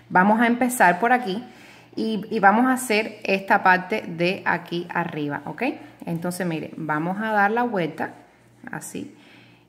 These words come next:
y esto lo llevamos aquí. Por eso es que yo pongo los alfileres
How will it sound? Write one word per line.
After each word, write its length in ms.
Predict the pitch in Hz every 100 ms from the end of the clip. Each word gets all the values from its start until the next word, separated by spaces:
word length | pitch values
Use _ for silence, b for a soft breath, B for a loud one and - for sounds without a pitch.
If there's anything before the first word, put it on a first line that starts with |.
| -
y 320 | 208 202 - -
esto 460 | 170 160 - - -
lo 200 | 175 165
llevamos 600 | 151 147 156 190 214 -
aquí. 300 | 156 147 151 160 - b b b b _ _ _ _ _ _ _ _ _
Por 120 | 185
eso 100 | 208
es 60 | 277
que 100 | 247
yo 120 | 208
pongo 440 | 196 196 196 208 -
los 280 | 185 175 165
alfileres 640 | 165 226 214 180 160 240